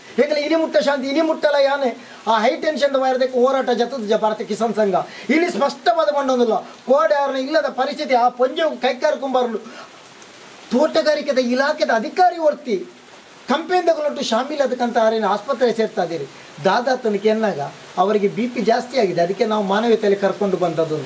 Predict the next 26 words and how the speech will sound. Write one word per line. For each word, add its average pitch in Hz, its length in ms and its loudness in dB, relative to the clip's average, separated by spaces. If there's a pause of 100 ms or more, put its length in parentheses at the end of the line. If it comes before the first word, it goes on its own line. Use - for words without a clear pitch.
(320)
ಯಾನು 220 380 2
ತಾರಮರ 240 520 2
ನೆರ್ದು 196 520 2 (400)
ಆ 247 140 2
ಪೊಂಜು 269 520 0
ಇಲ್ಲದ 254 340 2
ಬೂರ್ದೇರಿ 226 560 0 (600)
ಐನು 202 240 2
ಊಲ 185 320 0
ಏರ್ಲ 202 240 2
ಪನ 180 200 -2 (360)
ಐಟ್ಲ 214 360 -2 (260)
ಅನ್ಯಾಯ. 202 380 0 (640)
ಈ 269 120 4
ರೀತಿ 359 220 -2
ಅನ್ಯಾಯನ 262 400 0
ನಮ್ಮ 226 180 0
ಒಟ್ಟಾಯ್ಜ 214 480 2
ನಿಂಚ 196 300 -2 (560)
ನಮಕ್ 302 300 0
ಜಾತಿದಾಯಕ 220 640 0
ನಮಕ್ 247 300 -2
ರಾಜಕೀಯದಾಯಕ 214 720 0 (300)
ನಮ್ಮ 277 180 2
ರೈತರನ್ನು 339 600 2
ಒಟ್ಟಾಕ 254 420 0